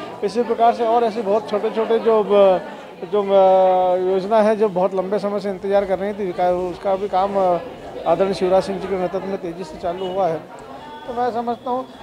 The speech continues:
एक जो आशा और एक उम्मीद जो मध्य प्रदेश की जनता को और किसानों की जो टूट सी गई थी पिछले पन्द्रह महीने में, उस आशा को फिर से जगाने का जो काम, अ, शिवराज सिंह जी की सरकार में हुआ है।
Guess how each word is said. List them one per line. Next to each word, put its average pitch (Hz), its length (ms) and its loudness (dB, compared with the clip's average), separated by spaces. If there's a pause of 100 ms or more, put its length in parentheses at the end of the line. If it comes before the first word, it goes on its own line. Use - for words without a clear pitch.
(100)
एक 226 180 4
जो 226 140 2
आशा 208 360 6
और 254 120 4
एक 240 120 2
उम्मीद 226 360 -2
जो 233 180 -2
मध्य 220 200 -2
प्रदेश 220 320 0
की 233 120 -6
जनता 202 340 0
को 226 100 -2
और 233 80 -2
किसानों 208 420 -2
की 214 140 -6
जो 226 120 4
टूट 226 280 -4
सी 247 160 -4
गई 226 160 -2
थी 226 120 -6
पिछले 196 260 -6
पन्द्रह 208 360 2
महीने 202 260 0
में, 190 200 0 (400)
उस 233 160 -2
आशा 196 420 4
को 247 140 2
फिर 220 160 -4
से 226 120 -2
जगाने 208 420 0
का 226 100 2
जो 214 160 -2
काम, 214 320 -2
अ, 190 360 4
शिवराज 185 300 0
सिंह 208 200 -8
जी 208 80 -12
की 208 80 -10
सरकार 190 360 -4
में 208 120 -4
हुआ 196 220 2
है। 156 100 -2